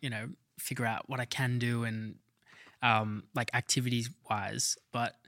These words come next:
'cause I was, like, quite active before, like, with hiking, like,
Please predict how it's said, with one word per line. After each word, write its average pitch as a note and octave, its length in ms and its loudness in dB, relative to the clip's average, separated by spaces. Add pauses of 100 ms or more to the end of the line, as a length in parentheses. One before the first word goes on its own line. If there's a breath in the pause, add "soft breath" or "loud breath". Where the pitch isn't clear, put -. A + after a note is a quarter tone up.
(300 soft breath)
'cause D#3+ 140 2
I E3 40 8
was, E3+ 100 6
like, D#3+ 220 4
quite - 200 4
active B2 440 4 (160)
before, B2 400 4
like, A2+ 200 0
with B2 160 -6 (140)
hiking, A#2+ 680 4
like, A#2+ 160 -6